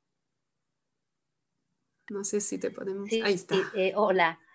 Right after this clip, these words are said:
Speaker 2: Eh,
Speaker 1: Hola.
Speaker 2: que yo, este, había, me había retirado un ratito en, en la mitad.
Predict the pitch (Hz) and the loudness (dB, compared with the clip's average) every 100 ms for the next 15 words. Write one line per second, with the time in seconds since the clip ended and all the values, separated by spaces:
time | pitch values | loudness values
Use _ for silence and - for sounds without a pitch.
0 | _ - - 143 233 208 208 247 262 254 | _ -6 2 2 2 4 2 4 4 4
1 | - 202 190 175 175 208 220 208 180 180 | 2 -2 -2 0 0 4 4 4 0 -4
2 | 180 214 220 208 190 208 214 196 190 180 | -2 0 0 -2 -2 2 2 2 0 0
3 | _ _ 226 214 196 180 175 165 - 165 | _ _ -10 -2 0 0 -2 -6 -8 -6
4 | 165 170 175 208 196 | -4 -4 -4 0 0